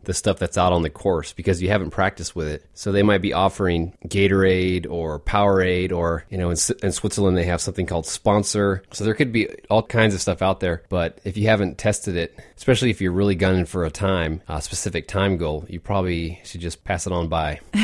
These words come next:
Speaker 2: Right. Now, if you're having a serious energy crash and you think it's because you didn't prepare with enough fueling, then obviously having the stuff at the race is better than nothing at all.
Speaker 1: All right, then we have combination products.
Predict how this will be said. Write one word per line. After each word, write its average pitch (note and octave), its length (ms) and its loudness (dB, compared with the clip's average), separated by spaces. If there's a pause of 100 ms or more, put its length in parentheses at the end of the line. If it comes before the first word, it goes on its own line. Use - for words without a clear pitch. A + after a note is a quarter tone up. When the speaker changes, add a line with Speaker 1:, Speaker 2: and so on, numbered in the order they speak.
Speaker 2:
Right. F3+ 640 4
Now, G3+ 200 4
if G3 120 0
you're A#3 80 2
having G#3 340 4
a F#3 40 0
serious F3+ 760 0
energy E3+ 360 -2
crash D#3+ 640 -2 (140)
and D#3 340 -2
you E3+ 60 -2
think F3+ 240 -4
it's - 120 -8
because E3 360 -4
you E3+ 80 -4
didn't D#3+ 280 -4
prepare E3 380 -4
with D#3 160 -4
enough D3+ 220 -4
fueling, A3 580 -2 (460)
then F#3+ 460 2 (100)
obviously G3+ 380 0
having G3 340 4
the F#3 80 2
stuff E3 400 -2
at E3+ 140 -4
the F3 60 -6
race D#3+ 360 0
is E3 160 -4
better E3+ 320 2
than D#3+ 140 0
nothing D3+ 280 -2
at C#3+ 140 -2
all. A#2 380 -2 (960)
Speaker 1:
All G#2+ 60 0
right, G#2+ 160 4
then B2+ 100 4
we D#3+ 120 6
have G2+ 280 0
combination A2+ 720 0
products. - 720 -8